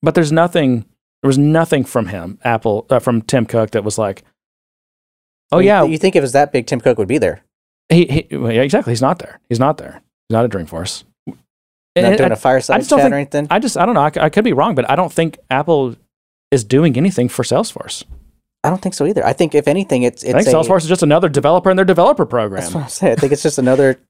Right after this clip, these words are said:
Speaker 2: company-to-company partnership where you have access to A P Is.
Speaker 1: Salesforce has to pay their ninety-nine dollars a year just like you and I do. <laughs>
Speaker 2: I think it's more than that.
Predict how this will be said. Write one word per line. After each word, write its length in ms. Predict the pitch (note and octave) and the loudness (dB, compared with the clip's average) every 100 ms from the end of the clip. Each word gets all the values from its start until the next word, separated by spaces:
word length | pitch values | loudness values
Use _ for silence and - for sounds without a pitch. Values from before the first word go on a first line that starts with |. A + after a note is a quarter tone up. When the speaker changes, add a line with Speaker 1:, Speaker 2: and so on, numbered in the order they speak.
| _ | _
Speaker 2:
company-to-company 840 | - C#3 D3 C#3 C3+ - C3+ B2+ B2 | -4 -2 0 0 -2 -2 -2 -2 -2
partnership 540 | - A2+ B2+ - - | -2 -4 -4 -4 -2
where 100 | A2 | 0
you 100 | B2 | 0
have 180 | C3 A#2 | 0 2
access 280 | B2 - A#2+ | 0 0 -8
to 200 | - A#2 A#2 | -4 -2 0
A 80 | - | -2
P 140 | C#3 | 0
Is. 340 | B2 A2 G2 | 2 2 0
Speaker 1:
Salesforce 500 | - - D#3 E3+ F3+ F3 | -6 0 0 2 0 2
has 120 | E3+ | 0
to 80 | - | 0
pay 160 | E3+ | 2
their 140 | E3 F3 | 2 2
ninety-nine 380 | D#3 E3+ E3+ | 2 2 2
dollars 220 | E3+ F3 F3+ | 2 2 2
a 40 | |
year 100 | F3 | 0
just 160 | F3+ F#3 | 0 0
like 140 | F3+ | 2
you 100 | E3+ | 2
and 80 | F3 | 4
I 140 | G#3 | 2
do. 100 | C#3+ | 2
<laughs> 80 | F2+ | 0
Speaker 2:
I 40 | G2+ - - - - - | -2 -4 -8 -8 -10 -6
think 200 | - - | -2 -2
it's 160 | F2 - | -4 -6
more 140 | F2+ | -6
than 140 | F2 | -4
that. 100 | F2+ | -6